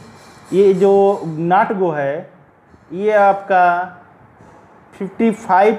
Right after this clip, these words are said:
पॉइंट ज़ीरो टू, यानी कि पॉइंट वन एम एम का ये ओवर है। ठीक है,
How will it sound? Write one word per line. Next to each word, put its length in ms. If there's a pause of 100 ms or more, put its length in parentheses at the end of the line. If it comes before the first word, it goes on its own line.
पॉइंट 500 (180)
ज़ीरो 260
टू, 280
यानी 200
कि 140 (180)
पॉइंट 340
वन 280
एम 180
एम 180 (400)
का 120
ये 160
ओवर 320
है। 180 (1200)
ठीक 120
है, 100